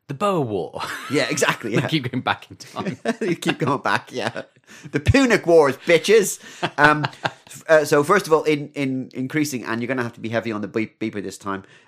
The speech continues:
Speaker 2: uh, watching it through, and you went, "Oh, Benedict Cumberbatch." You went, "Yeah."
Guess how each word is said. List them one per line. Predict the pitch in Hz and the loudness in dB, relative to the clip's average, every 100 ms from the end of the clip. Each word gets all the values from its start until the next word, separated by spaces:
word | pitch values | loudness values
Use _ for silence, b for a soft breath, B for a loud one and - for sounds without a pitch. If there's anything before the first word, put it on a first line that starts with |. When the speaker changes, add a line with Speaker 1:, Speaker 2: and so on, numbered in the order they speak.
| b 98 | b -2
Speaker 2:
uh, | 101 | 2
watching | 131 127 123 | 2 0 -4
it | 110 | -8
through, | - 110 104 | -4 0 0
and | 90 101 | -2 -4
you | 104 | -4
went, | 104 104 - | -4 -6 -2
"Oh, | 117 160 - _ | 0 0 -2 _
Benedict | - 101 98 95 | -8 -6 -6 -8
Cumberbatch." | 104 107 156 - - | -8 -8 -10 -14 -18
You | - | -20
went, | - | -8
"Yeah." | 113 | -6